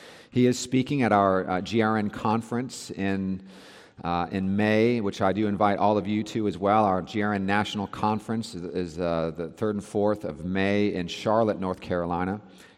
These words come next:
at Christ Covenant Church, and we would love, uh, for you to join us for that occasion. And, uh, Doctor Robertson will be, uh, speaking, uh, on, on that occasion, uh, as well.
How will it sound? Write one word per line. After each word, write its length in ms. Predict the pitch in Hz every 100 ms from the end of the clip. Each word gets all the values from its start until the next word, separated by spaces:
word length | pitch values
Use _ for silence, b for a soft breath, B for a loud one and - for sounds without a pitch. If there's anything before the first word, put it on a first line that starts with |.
| -
at 140 | 87
Christ 300 | - 101 92
Covenant 360 | - 98 95 87
Church, 540 | - - 95 87 - -
and 280 | 87 87 85
we 120 | 90
would 140 | 90 90
love, 420 | 92 90 87 - B B B
uh, 120 | 85
for 160 | 80 -
you 120 | 90
to 120 | 90 85
join 320 | 92 90 87
us 160 | 85
for 160 | - 92
that 240 | 87 87
occasion. 640 | 85 - 98 92 87 85 80
And, 220 | 82 82
uh, 200 | 80 80 78 - - B _
Doctor 260 | 101 - 87
Robertson 540 | 95 92 90 - 87
will 120 | 87
be, 320 | 80 87 85 85
uh, 100 | 76
speaking, 680 | 82 - 95 85 87 85 82 - B B B B B -
uh, 160 | 80 78
on, 360 | 90 87 87 82
on 180 | 87
that 160 | 90 85
occasion, 640 | 85 92 85 82 82 82 82
uh, 160 | 82 78
as 220 | 82 80
well. 480 | 82 87 87 82 78